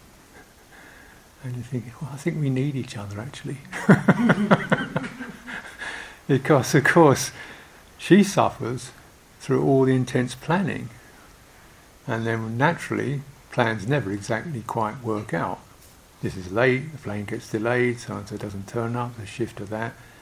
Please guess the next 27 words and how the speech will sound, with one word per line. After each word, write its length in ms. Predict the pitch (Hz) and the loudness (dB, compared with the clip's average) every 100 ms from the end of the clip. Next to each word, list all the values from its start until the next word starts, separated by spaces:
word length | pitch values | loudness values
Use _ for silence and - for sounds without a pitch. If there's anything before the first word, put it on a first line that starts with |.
| - | -18
She's 180 | - 139 | -10 -8
trying 160 | 131 123 | -4 -4
to 40 | |
make 260 | 123 123 123 | -4 -4 -2
it 60 | |
all 80 | 117 | -2
work 440 | 117 120 123 - - - - - - - - - | 2 2 2 -2 -16 -20 -20 -20 -20 -20 -20 -10
six 500 | - 170 - - - | -4 -4 -4 -8 -2
months 540 | 117 120 123 - - | -2 -2 -8 -16 -12
in 140 | 127 120 | -8 -6
advance. 760 | 110 151 185 104 - - - - - - - - - - - - - - - - - - - - - - | -6 -6 -6 -8 -14 -20 -20 -20 -20 -20 -20 -20 -20 -20 -20 -20 -20 -20 -20 -20 -20 -20 -20 -20 -20 -6
And 120 | 120 | -2
I 280 | 147 165 147 - - - | 0 0 -4 -8 -10 -2
don't 260 | 131 139 - - | 0 -2 -8 0
do 220 | 156 202 | 4 4
that. 460 | 131 90 - - - - - - - - - - - - - - - - - - 143 | 2 -4 -8 -14 -18 -20 -20 -20 -20 -20 -20 -20 -20 -20 -20 -20 -20 -20 -20 -6 0
I'm 60 | |
not 140 | 147 135 | 0 4
saying, 240 | 143 123 | 4 4
I'm 60 | 135 | 2
not 180 | 151 | 0
proud 300 | - 143 185 | 2 4 4
of 80 | 107 | 2
the 60 | 95 | -2
fact, 400 | - - - - | -4 -6 -6 -4
'cause 200 | 127 147 | -2 -2
it's, 240 | - - | -4 -8